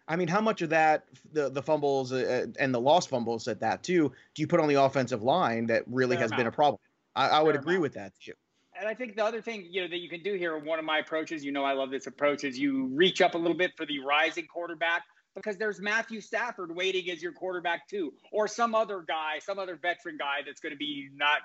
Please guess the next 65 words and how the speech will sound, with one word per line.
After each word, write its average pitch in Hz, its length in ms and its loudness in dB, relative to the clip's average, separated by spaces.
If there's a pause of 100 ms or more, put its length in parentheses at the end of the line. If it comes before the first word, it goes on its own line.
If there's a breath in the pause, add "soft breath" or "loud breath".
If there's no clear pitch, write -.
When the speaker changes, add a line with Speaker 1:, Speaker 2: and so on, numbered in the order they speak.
(160)
Speaker 2:
going 151 360 2
or 143 140 0
not 139 240 0
as 131 80 -8
trendy. 143 340 0
So 143 180 2 (280 soft breath)
I'm 165 120 0
not 190 120 4
afraid 185 280 0
to 160 100 -2
reach 170 220 -4
up 175 140 2
for 170 100 -4
a 156 80 -2
Jones, 165 280 0
a 147 40 -8
guy 147 120 4
I 147 40 4
think 151 160 -4
has 143 120 0
a 131 60 -16
ton 151 180 -4
of 139 80 -4
upside. 143 360 0
We're 135 100 0
all 139 80 2
looking 139 240 -6
at - 120 -14
Kyler 135 280 0
Murray 135 320 -4
as 120 120 -8
the 127 100 -12
year 127 180 -4
two, 120 160 -20 (400)
two 151 140 -2
guy 139 260 4
who's 135 160 -4
gonna 139 160 -4
make 143 200 -2
the 135 60 -10
big 135 160 -4
splash. 143 400 -4 (480)
Well, 208 100 -6
yeah, 240 160 -4
you're 170 160 -6
gonna 180 120 -2
pay 220 240 -2
for 180 140 -10
that. 120 180 -6
You're 127 80 -12
not 180 200 -10
paying 214 300 -10
for 165 180 -8
it 139 60 -14
so 160 140 -6
much 151 200 -2
with 131 120 -6
Jones. 143 340 0 (240 soft breath)
Reach 175 300 2
up 190 120 2
around 165 480 0
round 147 280 -2
nine, 151 520 0
you 156 100 -8
know, 151 220 -2